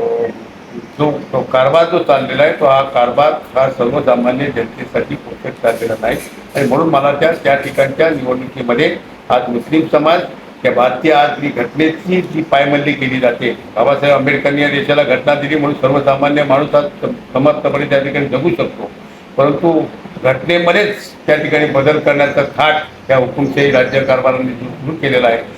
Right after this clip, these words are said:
म्हणून चारशे पार करायचे आहेत. चारशे पार एवढ्यासाठी आहेत की त्यांना घटनेमध्ये बदल करायचा आहे.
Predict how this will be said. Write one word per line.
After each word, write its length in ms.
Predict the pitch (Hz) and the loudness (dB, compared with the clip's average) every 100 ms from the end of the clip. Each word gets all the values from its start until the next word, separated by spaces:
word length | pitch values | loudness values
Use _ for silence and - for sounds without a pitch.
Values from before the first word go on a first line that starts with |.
| - - | -20 -2
म्हणून 180 | 147 - | 0 2
चारशे 380 | 175 - - 165 | 2 0 2 0
पार 280 | 160 143 | 2 2
करायचे 360 | 143 135 131 - | 2 0 0 -2
आहेत. 100 | 165 | -4
चारशे 380 | - 131 127 151 | 0 0 0 0
पार 180 | 156 139 | 2 2
एवढ्यासाठी 500 | 135 180 165 - 131 | 2 2 2 -2 -4
आहेत 120 | 120 - - - | -8 -10 -16 -8
की 80 | 139 | 0
त्यांना 180 | 147 | 0
घटनेमध्ये 600 | 139 123 123 190 208 214 | 2 -2 0 0 2 2
बदल 260 | 180 156 - | 2 2 0
करायचा 380 | 139 120 117 | 0 0 2
आहे. 100 | 117 | 0